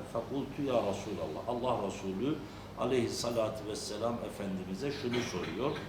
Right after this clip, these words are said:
Diyor ki, "Ya Resulallah, eraeyte, eraeyte rukan nesterqiha." Evet, "Eraeyte rukan nesterqiha." Yani ey Allah'ın Resulü,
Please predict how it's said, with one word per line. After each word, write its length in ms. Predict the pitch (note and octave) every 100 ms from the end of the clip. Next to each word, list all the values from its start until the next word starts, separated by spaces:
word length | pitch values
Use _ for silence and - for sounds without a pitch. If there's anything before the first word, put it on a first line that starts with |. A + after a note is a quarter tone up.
| - - - -
Diyor 280 | D#3+ D#3+ -
ki, 100 | A#2+
"Ya 240 | C3+ C#3
Resulallah, 760 | A#2 G2+ - G2 F#2+ F2 G2+ C#3+ - - - - - -
eraeyte, 1040 | B2+ C#3+ C#3+ E3+ F3+ - D3 B2 A#2+ - - - - - - C#3
eraeyte 1300 | C3+ C3+ C3+ C#3 D#3+ E3+ C#3 B2 - C3 A#2+ A2+ A2 G2+ F#2+
rukan 520 | C#3+ G3 D#3 B2+ F#2+ - - -
nesterqiha." 1300 | C3 - - - A#2+ A2 - D3+ D#3+ B2+ G2 G2 - - A#2
Evet, 220 | G2+ E2 - - -
"Eraeyte 960 | A2+ A#2+ A#2+ B2+ C#3 C3+ - A2+ G#2+ G2+ - -
rukan 600 | E3+ - E3 - C#3+ C#3+ D#3 - - - A#2+
nesterqiha." 960 | C#3+ - - B2+ B2 B2+ A2+ F#2+ F2 - -
Yani 200 | C#3 A#2 A2
ey 160 | D3 B2+
Allah'ın 520 | A2+ G2+ A2 A#2+ G2
Resulü, 420 | F#2+ G#2+ F#2+